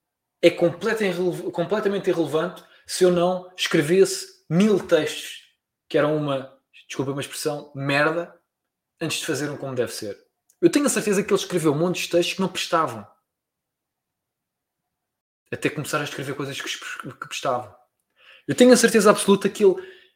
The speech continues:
fez montes de sketches, né? Montes de, montes de, de vídeos, montes de coisas que não tinham piada nenhuma. Até fazer coisas que tinham muita piada. Eu acredito que ele trabalhou imenso para conseguir chegar ao patamar que ele hoje está.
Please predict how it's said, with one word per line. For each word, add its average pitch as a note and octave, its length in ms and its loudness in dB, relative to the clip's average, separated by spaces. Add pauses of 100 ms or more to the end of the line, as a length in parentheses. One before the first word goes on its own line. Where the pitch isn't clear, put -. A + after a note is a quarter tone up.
(140)
fez G3 200 4
montes G3 360 2
de - 80 -6
sketches, F3 680 4
né? C3+ 180 -6
Montes C#3+ 420 -4
de, C#3+ 80 -6
montes D3 320 -4
de, C3+ 300 4
de B2 160 -8
vídeos, D3+ 400 0
montes D3 320 -8
de - 200 -20
coisas D#3 360 0
que - 100 -12
não F3+ 100 2
tinham G#3 260 2
piada F#3 300 2
nenhuma. D#3 360 -8 (800)
Até B2+ 180 -8
fazer C3 220 -8
coisas C3 240 -6
que - 60 -12
tinham C3 160 -10
muita B2+ 340 -10
piada. A#2+ 340 -10 (2000)
Eu G3+ 100 2
acredito G3 360 2
que G#3+ 80 4
ele F#3+ 80 6
trabalhou F#3+ 380 4
imenso F#3+ 800 -6 (840)
para C#3+ 100 -2
conseguir E3+ 400 0
chegar E3+ 240 2
ao E3+ 80 4
patamar E3 480 2
que - 100 -2
ele E3 120 4
hoje D#3+ 160 -2
está. A#2+ 360 -6